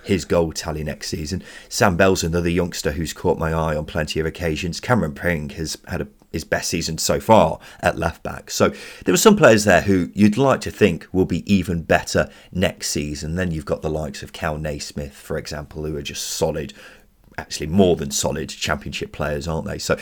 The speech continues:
I mean, the big problem for me is I remain unconvinced about Nigel Pearson and whether he's the man to take them forward, but the club seem fairly content with him. Overall, I struggle to see Bristol City bettering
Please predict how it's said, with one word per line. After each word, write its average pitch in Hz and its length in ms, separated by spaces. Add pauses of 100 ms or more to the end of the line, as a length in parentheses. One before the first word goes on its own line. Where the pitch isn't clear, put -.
(1000)
I - 60
mean, 104 260
the 110 120
big 131 160
problem 78 260
for 73 140
me 73 140
is - 120
I 80 60
remain 80 340
unconvinced 80 500
about 73 200
Nigel 78 280
Pearson 78 380
and 85 80
whether 87 160
he's 78 220
the 85 80
man 78 140
to - 100
take - 160
them 76 80
forward, 87 480
but 90 160
the - 60
club 123 260
seem 85 220
fairly 80 280
content 85 460
with - 160
him. 110 320 (720)
Overall, 131 440
I 95 40
struggle 98 280
to 92 60
see 95 140
Bristol 92 360
City 87 340
bettering 82 800